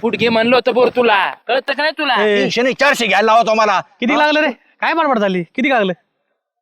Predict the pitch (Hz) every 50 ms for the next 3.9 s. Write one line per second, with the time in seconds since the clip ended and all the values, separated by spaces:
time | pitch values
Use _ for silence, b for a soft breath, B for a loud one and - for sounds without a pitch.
0 | _ - - 185 - 180 165 180 190 202 208 214 175 - 220 170 214 208 185 214
1 | 220 226 220 220 233 - - 226 202 - - 196 151 208 214 220 220 226 226 214
2 | 202 202 196 147 160 180 208 220 214 - B B B - 214 - - - 262 -
3 | 156 180 214 233 240 214 240 214 196 - 262 269 214 214 233 220 165